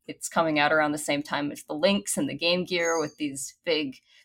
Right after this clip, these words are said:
fancy color screens and everything. And he's like, "Well, we can make this one, like, a hundred bucks, and we can put,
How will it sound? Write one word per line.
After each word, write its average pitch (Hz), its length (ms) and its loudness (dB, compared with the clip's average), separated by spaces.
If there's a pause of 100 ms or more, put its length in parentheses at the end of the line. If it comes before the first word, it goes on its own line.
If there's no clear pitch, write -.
fancy 180 400 2
color 165 320 4
screens 160 520 -2
and 156 100 0
everything. 156 400 -4
And 151 100 -2
he's - 140 -6
like, - 180 -8
"Well, 254 280 10
we 254 100 4
can 294 180 2
make 254 180 8
this 240 200 4
one, 226 160 6
like, 185 180 8
a - 60 8
hundred 196 460 4
bucks, - 540 6 (320)
and 147 360 6
we 156 100 -4
can 151 180 -4
put, 185 320 6